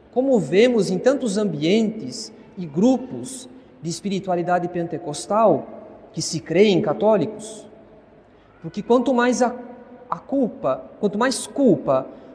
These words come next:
um católico atribui ao demônio, menos ele se importa em combater as suas inclinações desordenadas.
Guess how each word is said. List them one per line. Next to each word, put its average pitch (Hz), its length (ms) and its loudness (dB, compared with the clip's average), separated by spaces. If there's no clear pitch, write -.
um 208 100 -2
católico 226 540 2
atribui 190 460 2
ao 143 120 4
demônio, 202 720 4
menos 233 720 0
ele 226 200 -2
se - 160 -8
importa 202 680 0
em 185 140 -4
combater 214 640 2
as 214 120 0
suas 208 300 -4
inclinações 180 800 -6
desordenadas. 180 1080 -8